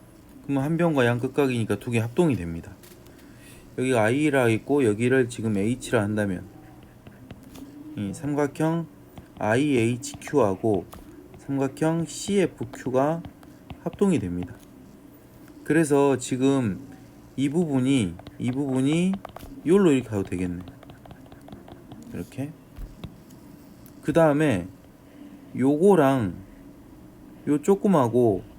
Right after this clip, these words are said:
이 두 개 다 합동이네. 요 그거 보니까 또 이거 합동이네. 왜냐면 요 직각, 직각 똑같고, 그 다음에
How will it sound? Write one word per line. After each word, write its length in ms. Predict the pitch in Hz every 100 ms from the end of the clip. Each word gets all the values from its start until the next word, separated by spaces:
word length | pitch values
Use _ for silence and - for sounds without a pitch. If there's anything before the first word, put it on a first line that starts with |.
| - - - 165
이 40 |
두 120 | -
개 80 | 170
다 80 | 180
합동이네. 440 | 165 151 113 90
요 120 | 101 110
그거 220 | - 156
보니까 300 | 143 107 98
또 120 | 107
이거 160 | 95 98
합동이네. 520 | 95 - 107 90 104
왜냐면 560 | 113 139 135 143 110 90 - - - -
요 80 | 127
직각, 320 | - 170 151
직각 260 | - 127
똑같고, 580 | 120 156 123 120 117 160 - - - - - - - - - - -
그 80 | 120
다음에 420 | 135 147 139